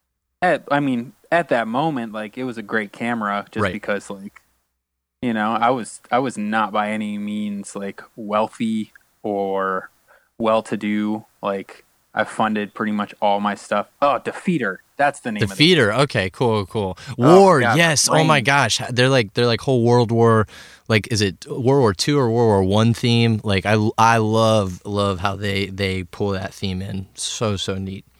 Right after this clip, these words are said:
Speaker 1: Yes, that was the, that was the project. I looked up his website to try to, to have his old Vimeo to try to see
Speaker 2: Okay.
Speaker 1: if I could find a thing. But yeah, Defeater. Um, man, when was that? That was ten years ago.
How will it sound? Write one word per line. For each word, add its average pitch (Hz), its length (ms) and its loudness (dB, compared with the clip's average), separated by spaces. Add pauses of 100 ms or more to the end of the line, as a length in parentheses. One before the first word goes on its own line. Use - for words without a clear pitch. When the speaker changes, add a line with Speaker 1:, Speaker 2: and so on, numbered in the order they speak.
(540)
Speaker 1:
Yes, 117 400 -4
that 120 220 0
was 117 180 -6
the, 120 240 -10
that 117 140 -4
was 110 120 -6
the - 100 -16
project. 107 640 -4 (140)
I 110 160 0
looked 110 280 -4
up 110 140 -2
his 107 100 -8
website 107 500 -4
to - 100 -20
try 107 180 -2
to, 95 300 -6
to 117 100 -6
have 104 200 -6
his 107 320 -6 (120)
old 110 220 0
Vimeo 107 520 -4
to 98 80 -10
try - 160 -4
to 98 80 -4
see 104 480 -8 (260)
Speaker 2:
Okay. 117 200 0
Speaker 1:
if 110 120 0
I 104 60 0
could 101 140 -8
find 104 440 -4
a 98 100 -4
thing. 104 320 -6
But 98 120 -12
yeah, 120 240 0
Defeater. 107 720 -4
Um, 104 500 -2 (920)
man, 107 240 -4
when 120 200 -6
was 107 240 -6
that? - 320 -16 (500)
That 127 80 0
was 147 120 -2
ten 127 360 -4
years 120 280 -2
ago. 73 460 -14